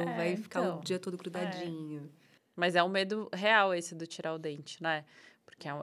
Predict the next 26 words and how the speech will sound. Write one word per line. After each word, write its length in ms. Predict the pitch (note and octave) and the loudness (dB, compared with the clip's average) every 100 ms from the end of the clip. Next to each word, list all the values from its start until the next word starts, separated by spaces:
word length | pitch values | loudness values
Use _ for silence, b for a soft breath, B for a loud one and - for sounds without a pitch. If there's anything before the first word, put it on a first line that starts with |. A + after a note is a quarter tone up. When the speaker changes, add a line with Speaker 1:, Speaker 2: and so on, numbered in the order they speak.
| D3 | 0
Speaker 2:
é 120 | D#3 | 2
um, 640 | D3 D3+ F#3+ G#3+ G3+ F3+ E3+ | 2 -4 -6 -6 -6 -8 -8
uma 160 | E3 | -6
violência, 880 | D3+ F3 F3 E3 D3+ C#3+ - C#3+ C#3+ D3+ | -2 0 2 0 -4 -8 -8 -8 -8 -10
assim, 320 | D3 E3+ C3+ | -8 -6 -4
uma 140 | C#3+ | -6
violência 400 | D3 E3 E3+ F3 | -2 0 0 -4
que 100 | F3 | -6
eu 40 | E3+ | -6
digo, 260 | D#3 C#3 | -4 0
é, 240 | C#3 D3+ - | 2 2 0
é 160 | - C#3+ | -2 0
algo 360 | C#3 D#3+ F#3 | 2 2 0
Speaker 1:
É 100 | F#3+ | 0
um 80 | G#3+ | 0
processo 400 | G3+ G3 F#3+ F3 | 0 0 0 0
Speaker 2:
é 40 | E3 | 2
um 20 | |
Speaker 1:
violento. 380 | F3 F#3+ F3 D#3 | 2 2 2 4
Speaker 2:
processo 560 | D#3+ E3 E3 G#3 B3+ | 4 4 -2 -6 -8
intenso, 640 | F#4 - A3 F3+ F#3+ - D#3 | -8 2 4 4 0 -4 -2
né? 240 | D#3 E3+ | 0 0
Speaker 1:
É. 20 | |
Speaker 2:
Vem 140 | D#3+ E3 | -2 -2
o 40 | |
negócio, 380 | F3+ E3+ F3 | 2 2 0